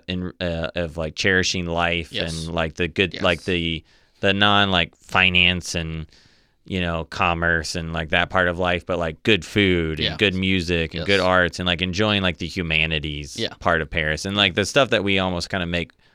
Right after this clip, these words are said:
Speaker 1: fun of the French for being. It's like, I feel like that, like, stereotype,
Speaker 2: Yeah.
Speaker 1: like, is really true in Paris,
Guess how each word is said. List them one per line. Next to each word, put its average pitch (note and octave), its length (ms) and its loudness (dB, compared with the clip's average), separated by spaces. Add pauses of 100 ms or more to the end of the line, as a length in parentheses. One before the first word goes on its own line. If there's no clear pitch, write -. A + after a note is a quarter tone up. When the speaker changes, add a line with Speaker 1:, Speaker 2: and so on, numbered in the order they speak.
Speaker 1:
fun G#2 220 2
of G#2 120 2
the F2 80 2
French F#2+ 400 0
for E2+ 260 0
being. G#2 580 2 (380)
It's G#2 100 -2
like, F#2+ 160 4
I F#2+ 80 4
feel G2 200 4
like F2+ 180 2
that, F2+ 260 2
like, F2+ 140 -2
stereotype, F2+ 720 0 (100)
Speaker 2:
Yeah. - 80 -8
Speaker 1:
like, E2+ 140 -2
is E2+ 120 -2
really F2 280 0
true F#2 500 0
in F2 300 -4
Paris, F2+ 600 -4